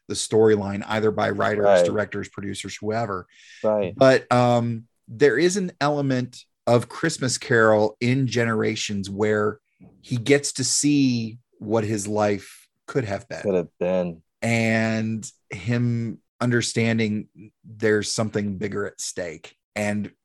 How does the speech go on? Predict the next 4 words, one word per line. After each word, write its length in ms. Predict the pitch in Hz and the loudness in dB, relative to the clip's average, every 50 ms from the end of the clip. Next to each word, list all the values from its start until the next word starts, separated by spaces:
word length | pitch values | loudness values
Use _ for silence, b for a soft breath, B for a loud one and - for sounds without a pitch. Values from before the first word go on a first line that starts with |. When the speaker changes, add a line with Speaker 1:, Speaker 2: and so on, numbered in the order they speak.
| _ - | _ -10
Speaker 1:
having 420 | - - - 123 117 117 120 107 | -8 -2 -2 0 0 0 -2 -2
to 240 | - - - 117 107 | -4 -6 -8 -8 -8
physically 640 | - - - - 120 113 101 110 - - 107 110 104 | -8 -12 -6 -4 -2 -2 -2 -4 -4 -4 -4 -4 -4
reject, 920 | 98 98 101 98 98 143 - 104 104 101 101 98 101 - - - - - | -4 -6 -6 -8 -8 -10 -8 -4 0 0 0 0 -2 -4 -6 -14 -18 -18